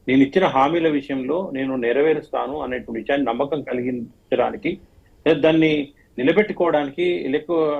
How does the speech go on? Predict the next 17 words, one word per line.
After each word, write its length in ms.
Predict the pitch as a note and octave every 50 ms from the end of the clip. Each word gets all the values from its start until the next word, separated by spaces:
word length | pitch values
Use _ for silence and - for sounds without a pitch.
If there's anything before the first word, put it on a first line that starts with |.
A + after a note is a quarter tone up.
| C#3+ C#3+ C#3+
అనేటువంటిది 400 | C#3 C#3 C#3 C#3 - D3 F3+ G3
ప్రధానమైనటువంటి 720 | F#3+ B2+ B2+ A#2+ C#3+ D#3 F3 F3 E3 D#3+ D3+ C#3+ D3+ - -
సమస్యగా 400 | B2+ B2 B2+ C3+ - D3+ D#3 D3
ఆ 40 |
పార్టీకి 440 | C3 - A2+ A#2+ A#2+ - C#3 C3 -
ఉంది. 140 | A2 F2+ F2+
లేకపోతే 440 | G2 D3 - F3+ D#3+ F#3+ F3+ D#3+ E3+
ఏమైందంటే, 480 | E3 E3+ D#3+ E3+ E3 F3+ F3 D#3+ - - _ _ _ _ _ - -
లోక్సభ 340 | D#3+ E3+ - - G3+ F3+
ఎన్నికల్లో 380 | F3+ E3 E3 D#3+ D#3+ E3 D#3+ D#3+
ఫలితాలు 400 | - C#3+ C3+ C#3+ C#3 E3 D#3 D3+
తారుమారైతే, 720 | D3+ C3+ C3 C3+ C#3 C#3 C3+ C3 C3 B2+ - - G3+ G3
ఆ, 300 | F3 D3 C#3+ C#3 C3+ C#3
కాంగ్రెస్ 460 | C3+ - B2+ C3 D#3 E3 F#3 F3+ - -
పార్టీ 220 | D3+ D3 - D#3+
భవిష్యత్తును 480 | A#2+ A#2 B2 C3+ C3+ - C#3+ - D3+ C#3
నిర్ణయిస్తాయి. 760 | C3 B2 B2+ C3+ C3 B2+ A#2+ - - B2+ C#3 D3 C3 -